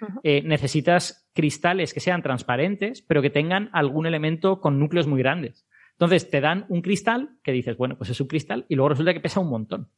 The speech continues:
Speaker 2: porque está lleno de plomo o de osmio o de alguna cosa de estas. O sea que son siempre materiales un poco peculiares, pero se busca que sean transparentes, porque como lo que
Speaker 1: Claro.
Speaker 2: quieres es transformar el neutrón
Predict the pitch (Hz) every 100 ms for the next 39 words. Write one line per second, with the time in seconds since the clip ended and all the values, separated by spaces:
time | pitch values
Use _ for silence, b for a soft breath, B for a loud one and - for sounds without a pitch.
0 | - 120 127 139 139 147 127 147 160 139
1 | 127 123 147 - 135 120 127 123 117 120
2 | 120 123 123 156 - - 139 139 156 185
3 | B - 185 175 185 175 160 170 170 151
4 | 156 170 139 127 135 151 202 - _ _
5 | _ _ 165 151 147 151 185 165 165 170
6 | 180 - 135 180 170 110 _ _ 135 123
7 | 127 131 127 117 165 185 190 - 147 135
8 | - 123 143 175 - _ _ 135 131 123
9 | 120 165 151 110